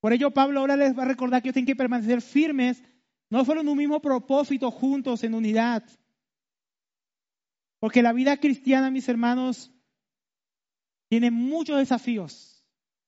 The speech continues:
que se oponen para que avancemos en el evangelio. ¿Quién no ha sufrido, mi-, quién, quién no ha visto desafíos y oposición en su vida este año?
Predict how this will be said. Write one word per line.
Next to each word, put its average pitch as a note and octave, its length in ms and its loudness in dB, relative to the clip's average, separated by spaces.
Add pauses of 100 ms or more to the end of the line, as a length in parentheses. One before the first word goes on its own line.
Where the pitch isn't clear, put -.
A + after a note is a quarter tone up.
(440)
que B3 140 6
se B3 120 -4
oponen B3 380 -2
para A#3 180 0
que A3+ 100 -2
avancemos G#3+ 480 -6
en G#3+ 80 -4
el G#3 100 0
evangelio. G3+ 680 -2 (1400)
¿Quién C4+ 160 4
no D4+ 60 -2
ha D4 60 2
sufrido, C#4 460 -2
mi-, B3+ 180 -6 (240)
quién, D4+ 320 2
quién D#4 220 -2
no D#4 80 -2
ha D#4 40 0
visto D4+ 260 -2
desafíos C#4 680 0
y C#4 40 -4
oposición B3 480 -4
en B3+ 80 -4
su B3 120 -8
vida A3+ 180 0
este A3+ 200 -2
año? E3+ 260 -8